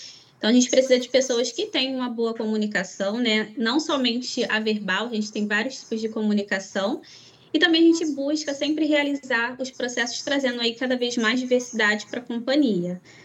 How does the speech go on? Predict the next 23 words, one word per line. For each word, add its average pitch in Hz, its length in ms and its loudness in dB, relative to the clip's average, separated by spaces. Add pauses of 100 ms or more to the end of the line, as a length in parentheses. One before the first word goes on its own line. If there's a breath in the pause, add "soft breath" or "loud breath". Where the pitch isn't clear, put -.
(160 loud breath)
Né? 202 140 2
A 202 40 2
gente 214 220 0
tem 240 120 -4
uma 254 100 -10
missão 262 320 -10
muito 277 220 -6
importante 277 600 -4
aqui 254 160 -4
no 226 80 -4
H 214 280 0
G, 202 440 0
que 240 100 2
é 220 80 4
ajudar 247 340 -2
as 262 80 -12
pessoas 247 340 -8
a 226 60 -8
terem 220 280 -6
vidas 214 320 -6
mais 214 200 -4
saudáveis, 208 720 -4
né? 208 240 -2